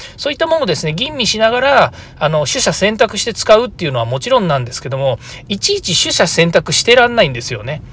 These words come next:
もう、いいものだったらどんどん使って、どんどん使い倒して、また次には出てくる新しいものでいいものがあったらそれを使うというようなことをですね、まあ、繰り返しているわけなので、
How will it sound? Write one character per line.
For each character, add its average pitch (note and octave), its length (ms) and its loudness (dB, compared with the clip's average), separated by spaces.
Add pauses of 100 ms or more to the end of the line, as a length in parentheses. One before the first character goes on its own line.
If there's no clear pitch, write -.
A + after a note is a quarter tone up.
(260)
も A#3 220 6 (180)
う、 - 40 -2
い E4+ 80 4
い G4 40 4
も D4+ 100 6
の E3 160 4
だ C3+ 60 6
っ C3 40 2
た C3 100 -2
ら B2+ 100 2
ど G3+ 140 6
ん - 60 -4
ど G3 140 4
ん D3 40 -2
使 - 220 -4
っ C#3 40 4
て、 - 20 -2
ど F3+ 220 6
ん C4+ 40 -2
ど G#3 120 2
ん E3 40 -2
使 - 240 2
い F3+ 80 4
倒 G3 220 6
し - 140 -6
て、 G3 260 4 (160)
ま C4 140 2
た C#4 200 6
次 C4+ 240 -8
に D#4+ 80 -4
は F#3+ 80 2
出 E3+ 120 -2
て F3 80 -2
く D3+ 100 -4
る C3+ 80 2
新 E3 240 2
し E3+ 140 -2
い - 20 0
も C#3 140 -2
の C#3 80 -4
で B2+ 100 -4
い F3 100 -2
い F#3 40 -2
も D#3 100 0
の D3 80 -4
が E3+ 80 2
あ A#3+ 60 4
っ - 40 -2
た - 100 4
ら D#3 60 2
そ C3+ 120 -4
れ C3 60 0
を B2+ 80 -2
使 - 200 -2
う B2+ 80 -2
と A#2+ 140 -6 (280)
い - 40 -8
う - 20 -4
よ D#4+ 60 0
う F#4 40 4
な D#4 80 4
こ D3 120 -4
と D3 100 -2
を B2+ 40 -2
で A#2 100 -6
す - 100 -8
ね、 C3 200 0
ま B2 100 0
あ、 - 20 -6
繰 E3 120 -2
り F3+ 80 2
返 B3+ 180 4
し - 100 -4
て B2 140 2
い C3 180 -4
る C#3 80 0
わ D3 140 4
け C3+ 100 -4
な A#2 100 -4
の A#2+ 120 -6
で、 D3+ 260 4